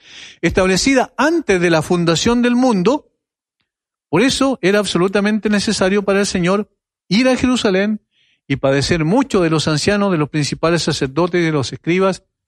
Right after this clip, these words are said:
y ser muerto y resucitar al tercer día, dice Mateo dieciséis veintiuno en el texto paralelo.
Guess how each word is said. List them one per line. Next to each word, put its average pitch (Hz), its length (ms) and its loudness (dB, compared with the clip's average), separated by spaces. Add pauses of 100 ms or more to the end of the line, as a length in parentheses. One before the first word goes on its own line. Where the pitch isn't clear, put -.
(440)
y 143 140 0
ser 190 320 0
muerto 175 540 -2 (100)
y 139 120 -2
resucitar 139 680 -2
al 131 140 -4
tercer 139 400 -2
día, 151 340 0 (100)
dice 143 300 -2
Mateo 139 340 0
dieciséis 135 460 -2
veintiuno 127 640 -2 (400)
en 131 100 -2
el 120 140 -4
texto 117 340 -8
paralelo. 110 540 -4